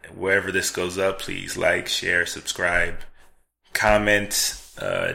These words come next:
do anything. It helps us out a lot. Um, yeah. Again, thank you for listening. We'll be back with another episode of Music Files shortly. Today's date, of course, was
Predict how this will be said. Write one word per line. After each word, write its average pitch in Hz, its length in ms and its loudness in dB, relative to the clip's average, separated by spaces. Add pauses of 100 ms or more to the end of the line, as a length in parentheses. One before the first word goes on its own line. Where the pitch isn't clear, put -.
do 87 180 -6
anything. 104 500 0
It - 80 -4
helps 90 220 -4
us - 120 -4
out 87 240 4
a 87 40 2
lot. 92 520 4 (1000)
Um, 85 500 -4 (360)
yeah. 104 200 -4 (280)
Again, 95 300 2
thank 90 200 0
you 92 40 -8
for 92 120 -2
listening. 92 520 0
We'll 87 180 -4
be 85 60 -10
back 87 300 2
with 85 100 -8
another 85 220 0
episode 87 280 -4
of 92 60 -6
Music 95 220 -8
Files 82 280 -4
shortly. 104 640 -2 (380)
Today's 90 320 -2
date, 90 200 -2
of - 120 -10
course, - 420 -4
was - 420 -8